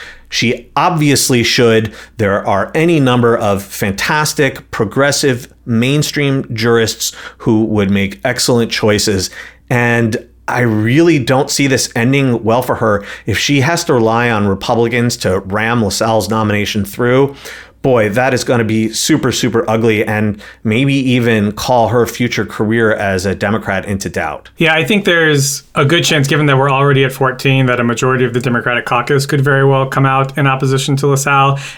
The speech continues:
Speaker 2: And I don't know how the Democrats could then let him go through on the back of a minority of Democrats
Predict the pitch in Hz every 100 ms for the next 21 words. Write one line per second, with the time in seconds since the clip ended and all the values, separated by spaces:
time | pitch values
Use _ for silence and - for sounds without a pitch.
0 | - 143 143 147 139 156 147 139 143 139
1 | 135 131 135 135 127 135 131 131 - 123
2 | 127 123 117 123 151 147 156 135 147 135
3 | 123 - 151 143 139 156 143 135 127 131
4 | 127 117 123 123 135 127 120 120 131 139
5 | 139 131 123 120 123 120 117 123 113 113